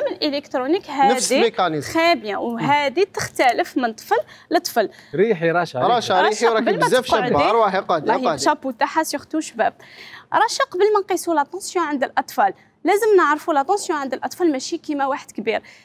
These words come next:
Speaker 1: اطفال اللي قل ثلاثطاش سنه لا طونسيون تكون طالعه ولا هابطه على حساب الطول تاعهم، يعني اللي قد رشا في العمر واللي قد رشا في الطول كامل لا طونسيون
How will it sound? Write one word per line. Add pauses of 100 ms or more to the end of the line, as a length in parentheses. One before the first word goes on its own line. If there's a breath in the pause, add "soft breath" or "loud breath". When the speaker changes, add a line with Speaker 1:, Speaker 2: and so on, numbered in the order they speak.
(300 soft breath)
Speaker 1:
اطفال
اللي
قل
ثلاثطاش
سنه (300 loud breath)
لا
طونسيون
تكون
طالعه
ولا
هابطه
على
حساب
الطول (100)
تاعهم، (260 loud breath)
يعني (420 soft breath)
اللي
قد
رشا
في
العمر (180)
واللي
قد
رشا
في
الطول (280 loud breath)
كامل
لا
طونسيون